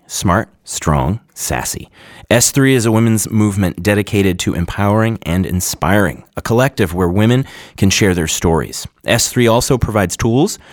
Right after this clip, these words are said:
so women can be the most po-, positive and unstoppable versions of themselves. Tiffany's been the recipient of many prestigious awards. Her proudest endeavor, however, is her two kids, her daughter Meredith and son Garrett.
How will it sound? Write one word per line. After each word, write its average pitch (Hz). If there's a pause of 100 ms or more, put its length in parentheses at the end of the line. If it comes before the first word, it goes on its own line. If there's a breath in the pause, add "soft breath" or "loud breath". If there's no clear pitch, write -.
(200 loud breath)
so -
women 123 (320 soft breath)
can 110
be 107
the 95
most 95
po-, - (220)
positive 101 (100)
and 78
unstoppable 117
versions 82 (100)
of 76
themselves. 73 (400 loud breath)
Tiffany's 131
been 110
the 107
recipient 101
of 87
many 113
prestigious 95 (100)
awards. 131 (680 loud breath)
Her 98
proudest 131
endeavor, 123
however, 113
is 87
her 98
two 73 (100)
kids, 69
her 78
daughter 69
Meredith 82
and 87
son 71
Garrett. 71